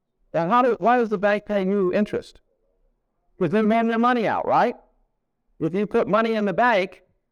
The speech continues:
that's the only money they have to loan out. Uh, back then, eight percent on our mortgage, we decided, why be paying the bank eight percent when some of our senior saints, it started out with a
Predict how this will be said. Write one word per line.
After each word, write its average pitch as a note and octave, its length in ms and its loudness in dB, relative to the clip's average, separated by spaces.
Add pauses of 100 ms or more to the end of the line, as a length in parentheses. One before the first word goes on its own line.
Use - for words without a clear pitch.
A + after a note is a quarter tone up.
(140)
that's D#3+ 160 -2
the G3 80 -2
only G#3+ 140 0
money G#3+ 240 0
they A3+ 160 -2
have G3 260 -2
to G3+ 80 -2
loan G3+ 220 0
out. A3+ 340 -2 (1700)
Uh, F2+ 220 0
back A2 340 0
then, A#2+ 380 0
eight A#2+ 200 0
percent A#2 340 -2
on G#2 80 0
our G2 140 2
mortgage, A#2 600 -2 (420)
we C#3+ 100 -2
decided, A2 560 2 (400)
why D#3 560 2 (140)
be B2+ 80 -4
paying C#3 300 0
the A2 40 0
bank C3+ 340 0
eight A2+ 160 0
percent G2+ 300 -2
when F2+ 100 -4
some B2+ 180 -2
of G#2+ 100 0
our G#2 100 2
senior A#2+ 360 -2
saints, A#2 400 -4
it F#2 40 -8
started C3+ 300 0
out - 120 4
with A2 140 -2
a F#2+ 140 0